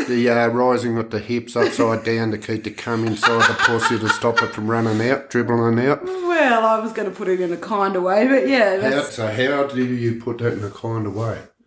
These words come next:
Speaker 2: Well, you just kinda put a pillow up under your hips and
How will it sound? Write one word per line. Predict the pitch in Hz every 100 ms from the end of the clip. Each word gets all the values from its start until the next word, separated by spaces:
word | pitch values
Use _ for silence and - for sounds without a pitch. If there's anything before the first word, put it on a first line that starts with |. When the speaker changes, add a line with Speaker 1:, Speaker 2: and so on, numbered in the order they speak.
| _ _ 247
Speaker 2:
Well, | 285 285 294 294 294 285 240
you | 262 269
just | 302 277 -
kinda | - 269 247
put | - 254
a |
pillow | - - 311 285 269 262
up | 262 262
under | 262 254
your | 254 233 220 202
hips | 226 277 - - -
and | 269 254 254 254 247